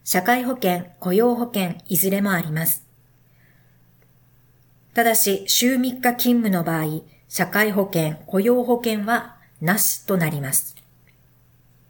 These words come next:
丸五、給食調理員。勤務地は学校給食センターです。月曜から金曜、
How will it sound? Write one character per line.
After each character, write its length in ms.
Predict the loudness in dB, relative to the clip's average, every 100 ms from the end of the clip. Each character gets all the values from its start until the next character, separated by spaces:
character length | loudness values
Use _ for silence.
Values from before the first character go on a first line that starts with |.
| _ _ _ _ -2
丸 300 | 2 2 2
五、 340 | 0 -2 -12 -20 _ _ _ _ _ _ _ 0
給 180 | 0
食 320 | 2 0 -2 0
調 280 | 4 4
理 100 | 4
員。 280 | 2 -2 -6 -12 _ _ _ _ -2
勤 220 | 4 4
務 100 | 4
地 140 | 2
は 300 | 2 2 0 -2
学 220 | -2 0
校 180 | 0 0
給 180 | 0
食 220 | 0 0 0
セ 160 | -2
ン 60 | -2
タ 160 | -2
ー 20 | -2
で 140 | -4
す。 260 | -6 -8 _ _ _ _ _ _ _ _ _ _ _ _ _ _ _ _ _ 0
月 280 | 2 2
曜 180 | 4 4
か 100 | 2
ら 140 | 0 0
金 240 | -2 0
曜、 340 | 0 -2 -6